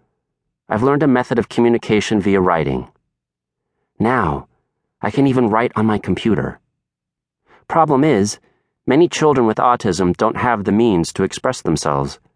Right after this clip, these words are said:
and often even their own parents don't have a clue what they might be thinking. So my big hope is that I can help a bit by explaining, in my own way, what's going on in the minds of people with autism.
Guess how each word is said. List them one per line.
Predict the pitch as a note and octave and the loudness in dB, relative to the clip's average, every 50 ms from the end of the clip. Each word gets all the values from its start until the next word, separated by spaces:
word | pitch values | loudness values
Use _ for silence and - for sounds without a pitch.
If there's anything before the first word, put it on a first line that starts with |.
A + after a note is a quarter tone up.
| _ _ _ _ _ _ _ - | _ _ _ _ _ _ _ -6
and | F#2+ - | -4 0
often | - D3+ E3 D#3 - - E2+ D#2 D#2+ F2+ G2 - - | 2 2 2 0 0 -2 0 0 0 -2 -4 -4 -4
even | A#2 A#2 C#3 C3+ | -2 0 2 2
their | A#2+ A#2 A2 - | 2 0 0 0
own | C3+ C3 C#3 C3+ | 0 2 2 0
parents | - - - D3+ D#3 D3 A2 F2 - | 0 -2 -2 0 0 0 0 -2 -2
don't | - G2 F#2 | -2 -2 -2
have | G2+ A2+ G#2 | -2 -2 -2
a | G#2+ | -4
clue | - - - C#3+ C#3 A2+ | -4 -4 0 0 2 2
what | F2 F2+ - - | 2 0 0 0
they | G#2+ G#2+ | 0 0
might | G#2+ A2 A2 G#2+ | 0 0 0 -2
be | - A2 G2 | -2 -4 -4
thinking. | - - C#3 D3+ - - D#2 C#2+ C2+ - _ _ _ _ _ _ _ _ _ _ _ _ _ _ _ _ _ _ _ _ _ | -2 -2 -2 -2 0 -2 -4 -4 -4 -8 _ _ _ _ _ _ _ _ _ _ _ _ _ _ _ _ _ _ _ _ _
So | - - - C3 | -10 -4 -2 0
my | B2 C3+ D#3 F3 | 2 2 2 2
big | D#3+ E3 D#3 C#3+ C3+ | 2 0 0 0 0
hope | A2 G#2 C3 C3 C3+ - - - _ _ - | 0 0 0 0 0 -2 -8 -18 _ _ -6
is | - G#2 | -6 -2
that | - A#2 A2+ | -2 0 -2
I | A#2+ | -2
can | A2+ - A#2 G2+ | -2 -2 -2 -2
help | F2+ - - C#3 C3+ - | -2 0 -2 -2 0 0
a | G2+ D#2+ | -2 -2
bit | - F#2 F2+ - | 0 0 0 0
by | - F#2+ F2+ | -2 -2 -2
explaining, | F2 - - - - - A#2 B2 A2+ F#2 D2+ D2 D2 D2+ - _ _ _ _ _ _ _ _ | -2 -4 -8 -8 -4 -2 0 0 2 2 2 0 -2 -4 -8 _ _ _ _ _ _ _ _
in | - G#2+ G#2 | -2 0 0
my | G#2 G2+ G2+ | 2 0 0
own | - - A#2 A#2+ A#2 A#2 | 0 0 2 2 2 2
way, | A2 A2+ A2 F#2 D2+ D2 C#2+ - _ _ _ _ _ _ _ _ _ _ _ - | 2 2 2 0 -2 -4 -6 -8 _ _ _ _ _ _ _ _ _ _ _ -2
what's | G2+ B2+ C3 - - - | 0 0 0 -2 -6 -6
going | - C#3 C3 B2+ B2+ - | -2 0 0 2 2 2
on | - G#2+ A2 G#2 G2+ | 2 2 2 2 2
in | G2+ G2+ | 2 0
the | G2 F#2+ F#2+ F#2 | 2 2 2 2
minds | F#2 F2 E2+ D#2 F#2 | 2 0 0 -2 -2
of | E2+ - | -4 -6
people | - - A2 G2 - D#2+ D#2 | -4 -4 -4 -2 0 0 -2
with | E2 E2 - | 0 0 0
autism. | F#2 F#2+ F#2+ - - D2 C#2+ C#2 C#2 C2 B1+ B1+ | 0 0 0 0 -2 -4 -4 -2 -4 -4 -6 -8